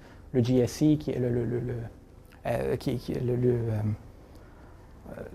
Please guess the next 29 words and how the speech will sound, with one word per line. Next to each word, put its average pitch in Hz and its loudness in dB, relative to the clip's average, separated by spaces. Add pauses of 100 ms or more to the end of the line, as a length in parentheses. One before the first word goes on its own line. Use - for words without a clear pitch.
l'agence 160 12
qui 151 8
s'occupe 170 8
de, 127 8
de, 131 4
de 131 4
la 127 6
cryptographie 135 0
et 131 6
de 127 4
la 117 -2
sécurité 123 -4
des, 113 -4
des 123 -2
communications 123 2
électroniques 123 -2
au 120 -6
Canada. 123 -2 (640)
Et 113 6
c'est - 4
le 123 8
même 123 10
dans 120 6
beaucoup 117 2
de, 123 4
d'autres 127 4
pays. 131 6
Donc, 127 0
euh, 131 6